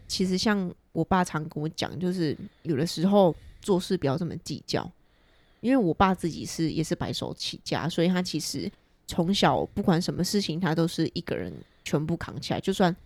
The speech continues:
别人欺负他或是丢工作给他，他也都是乖乖的把它做完，因为他觉得说我这个东西做，做起来就是我的。我觉得可能是因为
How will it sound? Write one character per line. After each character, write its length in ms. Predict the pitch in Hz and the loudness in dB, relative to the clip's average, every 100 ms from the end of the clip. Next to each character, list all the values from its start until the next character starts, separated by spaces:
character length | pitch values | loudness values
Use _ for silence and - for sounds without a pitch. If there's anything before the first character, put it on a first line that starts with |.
| - - - - | -20 -20 -20 0
别 180 | 170 170 | 4 4
人 160 | 160 | 2
欺 220 | 170 190 | -2 -4
负 160 | 190 175 | -4 -2
他 220 | 196 151 | 0 0
或 120 | 185 | 0
是 240 | 190 185 175 - | 0 0 -2 4
丢 160 | 175 | 4
工 220 | 156 160 | 4 0
作 140 | 175 175 | -2 -2
给 120 | 147 | -2
他， 140 | 165 | -4
他 140 | 185 196 | -2 -2
也 100 | 143 | -2
都 140 | - | -4
是 180 | 160 180 | -4 -4
乖 160 | - 127 | -2 0
乖 180 | 147 | -2
的 80 | 143 | -4
把 140 | - - | -8 -10
它 80 | - | -6
做 100 | - | -6
完， 200 | - - - _ _ - | -4 -8 -12 _ _ 0
因 80 | 214 | 4
为 60 | |
他 160 | 220 202 | 6 6
觉 160 | 196 175 | 6 4
得 80 | |
说 160 | 170 175 | 6 4
我 200 | 151 156 | 4 2
这 120 | - | 4
个 120 | 208 | 4
东 180 | 190 175 | 4 2
西 160 | 190 175 - | 0 -4 4
做， 240 | 196 - | 4 4
做 160 | - 190 | 2 2
起 160 | - | 2
来 140 | - - | -4 -2
就 140 | 202 | 0
是 140 | 190 190 | 4 4
我 200 | 151 - | 4 0
的。 120 | - - - _ _ _ _ - - - - - | -6 -8 -10 _ _ _ _ -20 -20 -20 -20 -6
我 100 | - | -2
觉 100 | 175 | 2
得 60 | 320 | 4
可 100 | 330 | 4
能 140 | 247 | 4
是 280 | 180 262 254 - _ - | 2 0 0 -2 _ -4
因 140 | 214 | 2
为 120 | 240 | 2